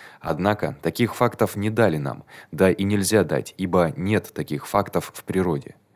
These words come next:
А присмотревшись к делу, мы все заметили, что перерождения у нас нет, а вот уклон некоторых лидеров оппозиции в сторону мелкобуржуазной политики, несомненно, есть.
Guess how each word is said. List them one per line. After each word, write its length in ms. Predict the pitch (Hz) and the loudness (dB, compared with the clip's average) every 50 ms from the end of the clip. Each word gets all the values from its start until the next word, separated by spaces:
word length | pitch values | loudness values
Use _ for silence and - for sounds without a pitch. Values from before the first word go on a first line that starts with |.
| - - - - - | -20 -20 -20 -14 -8
А 100 | - - | -6 -4
присмотревшись 760 | - - 87 - - 87 87 80 92 95 87 - - 82 73 76 | 0 0 0 0 0 -2 -2 0 0 0 0 0 -2 -4 -4 -4
к 80 | 80 | -4
делу, 380 | 85 98 117 120 98 73 - - - - - - | 0 2 2 2 2 0 -2 -6 -12 -20 -12 -4
мы 140 | - 98 101 | 0 0 0
все 200 | - - 117 107 | 2 2 0 2
заметили, 580 | 95 110 113 117 104 87 - - 50 - - - - - - | 2 2 2 0 0 -2 -4 -6 -8 -8 -10 -14 -20 -20 -12
что 300 | - - - - 87 80 | -10 -6 0 2 2 2
перерождения 880 | - - 95 87 92 87 90 87 85 80 82 110 117 117 110 104 98 | 2 2 2 2 4 4 4 4 2 2 0 0 2 2 2 0 0
у 100 | - 92 | -2 -2
нас 300 | 95 95 92 87 - - | 0 0 0 0 0 -2
нет, 260 | 101 92 78 - - - - - - - | -2 -4 -4 -4 -6 -10 -20 -20 -16 -8
а 100 | - 80 | -6 -2
вот 200 | 78 95 92 - - | 0 0 -2 0 -4
уклон 460 | 98 92 - 104 104 101 92 87 - | -6 -4 0 2 2 4 2 2 -2
некоторых 560 | - 95 98 95 - - - 90 87 82 - 101 | -2 0 0 0 0 -2 -2 -2 -4 -2 -2 -2
лидеров 340 | 101 87 90 85 85 - | -2 0 0 0 0 -2
оппозиции 640 | - - - - 90 87 90 98 82 - - - 73 | -2 -2 0 0 0 2 0 -2 -2 -2 -2 -2 -2
в 80 | 71 | -4
сторону 500 | - - - 98 90 90 90 90 87 82 | -4 -2 -2 0 0 0 0 0 -2 -2
мелкобуржуазной 960 | - 85 90 98 92 87 - - 80 85 87 - - 90 85 82 76 80 78 73 | -2 -2 -2 -2 -2 -2 -2 -4 -4 -4 -4 -2 0 2 2 2 2 -2 -4 -4
политики, 640 | - 76 76 82 101 107 - 117 - 120 117 104 - - - - | -2 -2 -2 -2 -4 -4 -6 -4 -2 -2 -2 -2 -4 -10 -16 -8
несомненно, 720 | - 110 120 120 - 123 110 101 92 90 90 85 85 82 | -2 0 0 2 2 2 0 2 0 -2 -2 -2 -2 -2
есть. 520 | 85 85 78 78 69 62 - - - - | -4 -4 -2 -4 -4 -4 -6 -8 -10 -14